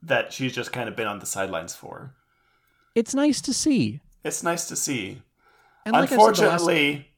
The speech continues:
Speaker 1: it's <laughs> well, that's my worst. I'll just say my worst, which is Taya,
Speaker 2: Yeah, sure.
Speaker 1: Taya finally gets to duel, but it's against some joke character.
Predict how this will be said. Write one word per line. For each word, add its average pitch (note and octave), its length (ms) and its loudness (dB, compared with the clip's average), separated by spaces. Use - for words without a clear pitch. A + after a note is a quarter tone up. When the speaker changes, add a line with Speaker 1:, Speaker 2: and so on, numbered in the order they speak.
Speaker 1:
it's - 420 -2
<laughs> - 1300 -6
well, C#3 240 8
that's B2+ 200 4
my A#2+ 120 0
worst. A2 420 -2
I'll B2+ 140 2
just A2 180 -4
say A#2 220 -4
my G#2+ 180 -4
worst, A2+ 480 0
which C3 160 -8
is B2+ 180 -6
Taya, - 160 0
Speaker 2:
Yeah, D#3+ 160 6
sure. D#3 140 -2
Speaker 1:
Taya G#3 240 6
finally F#3 320 4
gets E3 240 0
to C#3 100 -6
duel, C3 320 2
but C#3 160 0
it's D3 320 0
against C#3+ 420 2
some B2 240 0
joke A#2 380 -4
character. F2+ 680 -8